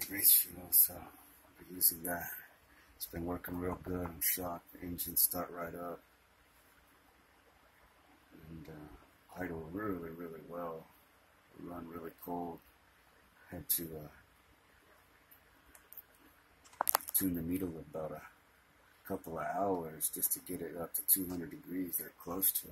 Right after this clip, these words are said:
it, 'cause it was right at one fifty or one thirty. Anyway, 'cause I don't have a heater. Anyway, it runs great. And, uh, hopefully I'll be making some running videos real soon.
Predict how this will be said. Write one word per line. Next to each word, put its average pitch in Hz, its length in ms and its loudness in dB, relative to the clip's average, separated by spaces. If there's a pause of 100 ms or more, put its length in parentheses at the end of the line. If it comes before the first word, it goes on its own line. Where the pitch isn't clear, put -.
it, - 160 -16
'cause - 200 -8
it - 140 -12
was - 220 -2 (280)
right 78 220 -6
at - 160 -8
one - 160 -10 (160)
fifty 82 320 -2
or 73 80 -6
one 82 240 -10
thirty. 82 400 -4 (1900)
Anyway, 76 320 -8 (240)
'cause - 180 -10
I 80 60 -6
don't 78 180 -10
have 80 140 -12
a - 40 -18
heater. 76 480 -10 (1700)
Anyway, 90 260 -4
it 85 220 -14
runs 90 180 -6
great. 92 380 -4 (1200)
And, 80 160 -18 (100)
uh, 82 160 -16 (580)
hopefully 85 320 -8
I'll 82 60 -6
be 82 160 -8
making 85 280 -4
some 80 260 4
running 85 260 0
videos 78 460 -8
real 80 120 -6
soon. 82 520 4